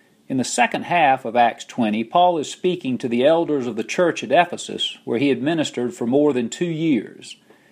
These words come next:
It is a poignant farewell address, and in verse twenty-four, Paul says,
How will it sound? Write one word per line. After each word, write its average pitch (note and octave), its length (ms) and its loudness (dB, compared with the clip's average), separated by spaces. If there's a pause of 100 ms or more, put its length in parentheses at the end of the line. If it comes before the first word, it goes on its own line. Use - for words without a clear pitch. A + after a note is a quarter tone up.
(260)
It D#3+ 100 2
is D#3+ 80 4
a D3 80 4
poignant F#3+ 580 -2
farewell D3+ 520 2
address, G2+ 680 -4
and B2+ 120 -2
in B2 100 2
verse E3 260 0
twenty-four, D#3+ 760 2
Paul D#3 340 2
says, A2 640 -2